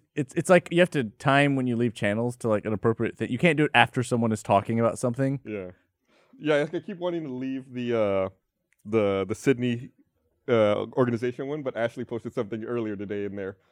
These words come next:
Speaker 2: about, uh, looking for people to talk about something. So it's like, I didn't want to leave after she posted that 'cause I didn't want her to think that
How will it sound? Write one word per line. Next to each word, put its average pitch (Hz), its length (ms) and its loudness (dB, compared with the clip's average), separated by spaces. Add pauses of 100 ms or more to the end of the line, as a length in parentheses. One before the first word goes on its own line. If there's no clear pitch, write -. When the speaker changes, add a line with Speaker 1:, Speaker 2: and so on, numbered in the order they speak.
(140)
Speaker 2:
about, 101 440 6
uh, 95 300 4
looking 123 240 0
for 117 80 -2
people 117 240 2
to 110 40 0
talk 107 220 0
about 120 200 0
something. 156 360 -6 (160)
So 165 80 -6
it's 147 40 0
like, 139 140 6
I 143 60 10
didn't 151 160 4
want 151 140 8
to 135 80 6
leave 165 280 4
after 147 200 6
she 147 120 -4
posted 165 280 6
that 127 120 4
'cause - 80 -6
I 143 80 4
didn't 143 140 0
want 139 140 0
her 147 100 0
to 131 80 -4
think 123 240 -2
that 117 220 4